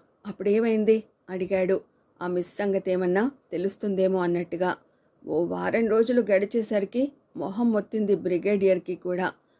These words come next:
ఆ అమ్మాయి ఎక్కడా అని లెఫ్టినెంట్ని అడిగాడు. చాలాసేపు సంకోచం తర్వాత, "మీరు పంపేయమన్నా మనసొప్పక, ఎలాగూ అవసరం పడుతుంది కదా" అని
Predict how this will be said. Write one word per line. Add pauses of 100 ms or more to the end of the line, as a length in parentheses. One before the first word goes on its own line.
(140)
ఆ
అమ్మాయి
ఎక్కడా
అని (260)
లెఫ్టినెంట్ని
అడిగాడు. (460)
చాలాసేపు
సంకోచం
తర్వాత, (460)
"మీరు
పంపేయమన్నా
మనసొప్పక, (540)
ఎలాగూ
అవసరం
పడుతుంది
కదా"
అని